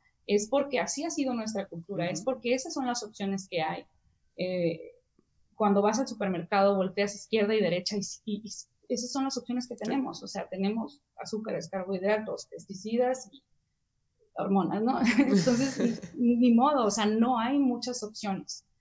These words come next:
Speaker 2: Ok.
Speaker 1: Es triste, pero no hay muchas opciones. Entonces, nosotros queremos eh, traer al mundo esas, esas opciones, ¿no? Y aunque somos una empresa que se va a enfocar en lo acuícola o en la producción animal, no queremos dejar fuera a la opinión de la gente, ¿no?
Speaker 2: Ujú.
Speaker 1: O sea, que la gente vea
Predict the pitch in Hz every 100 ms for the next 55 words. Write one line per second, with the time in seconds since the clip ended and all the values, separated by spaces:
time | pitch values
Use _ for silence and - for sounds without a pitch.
0 | - 156 165 202 208 - 254 294 254 220
1 | 208 208 214 208 214 208 - 196 190 196
2 | 202 214 233 220 220 226 240 240 226 233
3 | 254 - _ _ _ _ _ - 202 202
4 | - 202 202 233 - 294 233 233 233 269
5 | - - 220 220 226 220 - 208 214 -
6 | - 185 165 165 220 262 220 220 214 214
7 | 247 285 285 262 277 220 214 214 202 196
8 | 196 220 247 285 269 233 233 220 180 -
9 | 220 220 196 196 185 170 185 175 202 208
10 | 220 220 190 190 269 - _ _ _ -
11 | 240 285 277 269 269 226 220 220 208 226
12 | 214 214 214 262 - _ 202 202 196 214
13 | 208 214 220 226 220 - 196 165 165 160
14 | 202 170 208 208 196 196 190 - 233 220
15 | 254 214 220 233